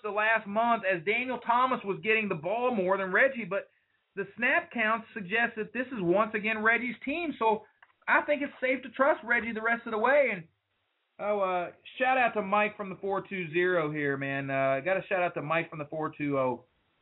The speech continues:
What's up, Mike? He said Gibson, by the way, for you. But, uh, look, Bush, I would, I would, I would start Reggie Bush the rest of the way here. Forty-nine touches the last few weeks to Thomas's nineteen, so it's kinda like they figured it out here. Plus, it's a great matchup. The Jags' rush D is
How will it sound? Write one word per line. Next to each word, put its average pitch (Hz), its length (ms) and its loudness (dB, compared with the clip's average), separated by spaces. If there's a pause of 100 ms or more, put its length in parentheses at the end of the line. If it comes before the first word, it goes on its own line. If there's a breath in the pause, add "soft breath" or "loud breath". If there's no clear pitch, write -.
(120)
What's 156 180 2
up, 160 100 6
Mike? 151 300 2
He 175 200 -2
said 165 280 4
Gibson, 151 400 0
by 123 160 0
the 120 80 -2
way, 120 240 0
for 123 180 0
you. 120 80 2 (320 loud breath)
But, 175 220 4
uh, 175 160 4 (200)
look, - 320 0
Bush, 196 300 2 (160)
I 185 80 2
would, 196 160 -2
I 180 100 -2
would, 190 160 -6 (120)
I 190 80 -2
would 202 160 -6
start 240 260 0
Reggie 220 220 2
Bush 214 280 -4
the 208 60 -6
rest 226 260 0
of 220 60 -4
the 202 60 -2
way 214 160 0
here. 233 200 2
Forty-nine 233 500 0
touches 226 340 -2
the 185 80 -4
last 202 320 2
few 208 160 -2
weeks 214 240 -2
to 190 100 -4 (100)
Thomas's 233 440 2
nineteen, 214 760 -2
so 185 100 0
it's 185 120 -8
kinda 254 140 2
like 254 140 2
they 202 140 0
figured 208 200 4
it 185 80 6
out 220 160 6
here. 180 200 2
Plus, 311 200 4 (600)
it's 254 140 -6
a 294 60 -8
great 262 260 2
matchup. 214 380 -4
The 170 60 -12
Jags' 220 380 -8
rush 226 280 -10
D 226 60 -18
is 165 180 -8